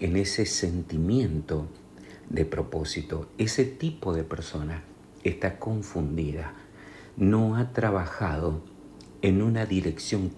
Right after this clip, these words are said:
clara y concreta de lo que le gusta hacer.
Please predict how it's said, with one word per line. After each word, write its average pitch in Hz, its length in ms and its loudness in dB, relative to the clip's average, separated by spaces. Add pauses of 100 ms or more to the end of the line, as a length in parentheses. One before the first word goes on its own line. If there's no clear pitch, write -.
clara 156 400 0 (160)
y 101 100 0
concreta 80 920 -2
de 82 140 2
lo 80 140 0
que - 120 -8
le 73 80 -2
gusta 78 360 -4
hacer. - 460 -10